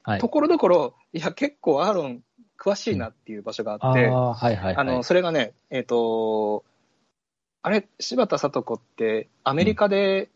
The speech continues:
Speaker 2: ライブやったことないの？」
Speaker 1: うん。うん。
Speaker 2: っていうふうに聞く
Speaker 1: はいはいはい。
Speaker 2: くだりがあるんですよ。で、僕が、
Speaker 1: うん、ありました。
Speaker 2: 「うーん、
Speaker 1: うん。
Speaker 2: I don't know, probably、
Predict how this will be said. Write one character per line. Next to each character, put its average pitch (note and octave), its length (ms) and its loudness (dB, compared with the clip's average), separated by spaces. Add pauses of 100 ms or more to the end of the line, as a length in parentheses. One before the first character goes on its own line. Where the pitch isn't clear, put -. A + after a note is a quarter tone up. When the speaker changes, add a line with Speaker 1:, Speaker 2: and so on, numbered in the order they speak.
(180)
Speaker 2:
ラ G3 120 6
イ F3 40 4
ブ C3 80 -2
や A#2 60 0
っ G#2+ 40 -2
た C#3 100 -6
こ D#3 120 0
と A#2+ 80 -12
な C3+ 120 0
い B2 60 -2
の？」 G#2 100 -8
Speaker 1:
う - 20 -12
ん。 - 20 -14
う - 0 -
ん。 - 20 -20
Speaker 2:
っ - 20 -20 (420)
て A#2+ 60 -8
い - 20 -6
う B2+ 40 -2
ふ B2+ 40 0
う - 40 2
に G#2+ 60 -2
聞 - 20 -4
く F2+ 60 -8
Speaker 1:
は G2+ 60 -2
い F#2 40 -4
は - 80 -14
い B2 40 -4
は F#2+ 80 -4
い。 F#2 40 -10
Speaker 2:
く C#3+ 120 2
だ B2+ 100 4
り A#2+ 80 2
が A#2 80 2
あ A2 40 2
る G2 40 -2
ん - 20 -8
で - 40 -12
す G2+ 60 -10
よ。 F#2+ 60 -10
で、 F3 100 -6
僕 D#3 180 -2
が、 E3 140 2
Speaker 1:
う A#2 40 -6
ん、 A2+ 40 -6
あ A2+ 40 -4
り A2 100 -6
ま A2 60 -4
し A2 140 -6
た。 - 100 -8
Speaker 2:
「う - 20 -8
ー - 40 -2
ん、 - 20 -2
Speaker 1:
う F#3+ 40 0
ん。 G3 600 0
Speaker 2:
I F3 120 0
don't F3+ 200 -4
know, G3 420 -2
probably、 E3+ 1000 -2